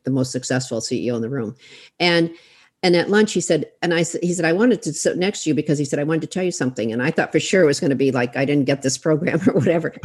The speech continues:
He <laughs> said, you know, 'cause he didn't look too happy. And he <laughs> said, all through the presentation, he didn't look too happy, by the way. Um, and so, and so he said, "I want you to know that," he said,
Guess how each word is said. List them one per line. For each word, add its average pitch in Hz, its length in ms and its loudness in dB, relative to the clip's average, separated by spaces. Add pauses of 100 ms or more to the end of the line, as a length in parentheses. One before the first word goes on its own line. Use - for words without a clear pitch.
(160)
He 302 220 10
<laughs> - 0 -
said, - 460 2
you 247 340 6
know, 202 160 4
'cause 190 160 4
he 185 80 6
didn't 190 220 4
look 175 160 2
too 170 100 4
happy. 147 400 2
And 160 100 2
he 202 180 2
<laughs> - 0 -
said, - 360 -4 (380)
all 190 160 4
through 185 140 4
the 156 60 0
presentation, 156 520 2
he 131 80 0
didn't 131 160 2
look 131 140 -2
too 139 100 -2
happy, 127 240 -2
by 127 160 -4
the 127 80 -2
way. 131 180 -4 (320)
Um, 156 240 0
and 196 180 2
so, 196 300 2 (500)
and 214 140 2
so 220 80 4
he 208 60 6
said, 185 200 -4 (120)
"I 196 140 -2
want 214 200 2
you 233 60 -2
to 175 80 0
know 147 480 0
that," 151 100 2
he 151 60 0
said, 147 280 -4